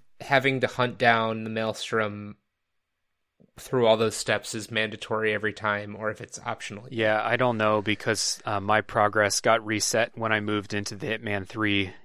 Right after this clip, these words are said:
Speaker 2: engine, so I'm not sure.
Speaker 1: Yeah.
Speaker 2: Um,
Speaker 1: I, I, I, th-, I think either way, I think it's something that I, I pretty much from the start found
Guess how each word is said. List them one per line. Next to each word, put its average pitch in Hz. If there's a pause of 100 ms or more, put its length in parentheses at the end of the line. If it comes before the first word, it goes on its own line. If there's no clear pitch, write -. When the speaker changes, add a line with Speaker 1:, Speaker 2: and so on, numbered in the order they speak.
Speaker 2:
engine, 95
so 95 (320)
I'm 104
not 95
sure. 95 (160)
Speaker 1:
Yeah. 101 (760)
Speaker 2:
Um, 120
Speaker 1:
I, 147
I, 156 (260)
I, 139
th-, - (180)
I 139
think 175
either 160
way, 143
I 123
think 127
it's 127
something 135
that 120
I, 117 (200)
I 113
pretty 139
much 131
from 120
the 107
start 113
found 107